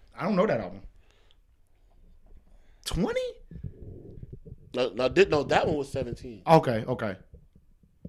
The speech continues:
Speaker 1: Okay, A D H D came
Speaker 2: In twenty.
Speaker 1: That's
Speaker 2: Both
Speaker 1: the album that I know.
Speaker 2: Yeah.
Speaker 1: And the other one,
Speaker 2: Yeah,
Speaker 1: I
Speaker 2: both
Speaker 1: only know him to have two
Speaker 2: Yeah,
Speaker 1: albums.
Speaker 2: those two came out in twenty. Both of those came out in twenty.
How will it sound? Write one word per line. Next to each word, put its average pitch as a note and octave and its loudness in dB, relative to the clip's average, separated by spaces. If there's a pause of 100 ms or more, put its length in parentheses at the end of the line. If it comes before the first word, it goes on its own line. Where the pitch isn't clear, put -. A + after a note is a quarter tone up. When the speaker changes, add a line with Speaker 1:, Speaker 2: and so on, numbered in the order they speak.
(180)
Speaker 1:
Okay, A#2 -2
A D#3 4
D E3 8
H C#3+ 6
D D3+ 0
came C3+ 2 (100)
Speaker 2:
In A2 -8
twenty. G2 -6 (360)
Speaker 1:
That's C#3 8
Speaker 2:
Both G#3 4
Speaker 1:
the D3 0
album D#3+ 8
that C#3 6
I B2 2
know. F#2+ -4 (220)
Speaker 2:
Yeah. D#3 6
Speaker 1:
And E3+ 10
the D#3 10
other D#3 6
one, B2+ 4
Speaker 2:
Yeah, - 4
Speaker 1:
I G#3+ 12
Speaker 2:
both A3+ 12
Speaker 1:
only G#3+ 12
know F#3+ 10
him F3 8
to D#3+ 10
have D3+ 8
two D#3+ 2
Speaker 2:
Yeah, C3+ 6
Speaker 1:
albums. C3 2
Speaker 2:
those F#3+ 8
two E3+ 0
came C#3+ -2
out A#2 -2 (560)
in B2 -2
twenty. G#2 -8
Both C3+ 0
of B2+ -2
those A2+ -2
came A2 -8
out F#2 -8
in F2+ -10
twenty. D2 -18